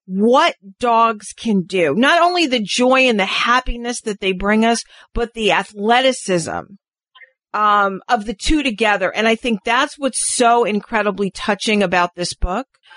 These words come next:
That intimate shot of the two together is just unbelievable. I mean, it touches you. I mean, it makes you smile, but you're like,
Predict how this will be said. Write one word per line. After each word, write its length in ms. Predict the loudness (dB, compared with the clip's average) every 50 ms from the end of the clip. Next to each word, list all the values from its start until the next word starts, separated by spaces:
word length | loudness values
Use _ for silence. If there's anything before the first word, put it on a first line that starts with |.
| -20 -20 -20 _ _ -4
That 220 | -2 -2 -2 -2 -4 _
intimate 580 | -2 -2 -2 0 0 0 0 2 2 0 0 -2
shot 640 | -6 -4 -2 0 2 4 4 4 4 2 0 -2 -6 -10 _ _ _ _ _ _ _ _ -4
of 220 | -2 -2 -2 -2
the 100 | -6 -8
two 300 | -6 -4 -2 0 2 2
together 640 | 2 2 2 0 0 0 0 0 0 0 -2 -2 -2 -2
is 180 | -4 -4 -4 -4
just 300 | -4 -4 -4 -4 -4 -4
unbelievable. 920 | -2 0 0 2 2 2 2 2 2 2 2 0 -4 -4 -2 -2 -4 -2 -2
I 60 | -2
mean, 180 | 0 0 0 0
it 100 | -2 -4
touches 500 | -4 -4 -2 -2 -2 -2 -4 -6 -4 -2
you. 140 | 0 2 2
I 40 | 2
mean, 120 | 2 0 -2 -8 -14 -8 -4
it 140 | 0 2 2
makes 260 | 2 2 2 0 -2
you 120 | -2 -2 -2
smile, 440 | 0 0 2 2 2 2 2 0
but 140 | 0 -2 -4
you're 160 | -4 -4 -4
like, 320 | -2 0 2 2 2 0